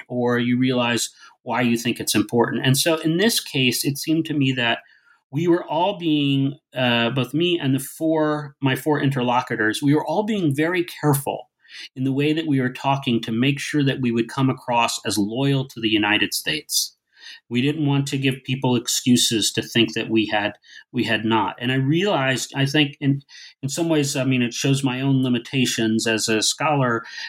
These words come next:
um, to, to include it, but it also, but what I also picked up on was a kind of everyday resistance to the dehumanization of American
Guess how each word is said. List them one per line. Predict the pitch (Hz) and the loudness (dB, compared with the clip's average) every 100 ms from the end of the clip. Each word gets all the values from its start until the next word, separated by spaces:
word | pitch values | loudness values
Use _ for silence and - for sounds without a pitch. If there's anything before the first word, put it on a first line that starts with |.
| - | -6
um, | 120 113 139 - 139 | 0 2 0 -2 -6
to, | - - | -4 -4
to | - | -2
include | 123 117 - 180 160 | 0 0 0 2 2
it, | 110 - - - - | 0 -2 -14 -14 -4
but | 160 160 | -4 0
it | 170 - | -2 0
also, | 185 214 - 185 160 | 2 2 0 2 2
but | 151 151 | 2 0
what | 180 | -2
I | 170 | -2
also | - 220 - 226 | 0 2 2 0
picked | - 196 - - | -2 -6 -6 -2
up | 151 151 | -2 0
on | 107 98 101 - _ _ _ _ _ _ - - - | -2 -2 -8 -14 _ _ _ _ _ _ -20 -20 -8
was | 139 147 143 147 139 - - - | -6 -2 2 2 2 -2 -10 -4
a | 135 | 0
kind | 135 - 160 170 | 0 0 0 0
of | 147 - - | 0 -4 -4
everyday | 185 180 220 175 175 165 | -2 2 2 2 0 0
resistance | 131 113 - 139 139 - 110 107 101 - - - - - | 2 -2 0 2 2 0 0 0 0 -2 -4 -20 -20 -2
to | 147 | 2
the | 135 139 | 2 0
dehumanization | 165 170 151 175 165 139 120 110 123 123 - 123 110 - | -2 0 0 -2 0 0 0 -2 2 2 2 0 0 0
of | 113 113 - | 0 0 0
American | 110 107 113 117 113 - 117 113 | -2 0 0 0 -2 -2 0 0